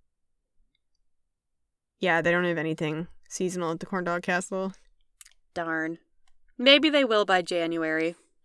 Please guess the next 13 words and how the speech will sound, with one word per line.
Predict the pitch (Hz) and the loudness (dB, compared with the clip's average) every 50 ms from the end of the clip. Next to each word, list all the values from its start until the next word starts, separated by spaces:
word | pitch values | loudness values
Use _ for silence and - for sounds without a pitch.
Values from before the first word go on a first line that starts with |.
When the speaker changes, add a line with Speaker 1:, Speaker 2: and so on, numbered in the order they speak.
| _ _ _ - | _ _ _ -6
Speaker 1:
Maybe. | 220 220 220 240 254 262 233 190 131 127 139 113 131 180 - - _ _ _ - _ _ _ _ _ _ _ _ _ _ _ - | -4 0 2 2 2 2 0 0 -2 -2 -2 -2 -4 -4 -6 -10 _ _ _ -20 _ _ _ _ _ _ _ _ _ _ _ 0
I | |
need | 226 233 220 | 2 2 4
to | 254 | 4
Speaker 2:
New | 285 | 4
Speaker 1:
get | 285 | 6
some | 262 220 | 6 4
Speaker 2:
Year, | 196 185 | 4 4
Speaker 1:
treats | - 202 202 | 2 0 0
Speaker 2:
Corn | 185 190 | 0 0
Speaker 1:
from | 190 | 0
Speaker 2:
Dog. | 190 185 185 | 2 4 4
Speaker 1:
Jolly. | 202 185 175 175 175 - | 4 4 2 0 -2 -4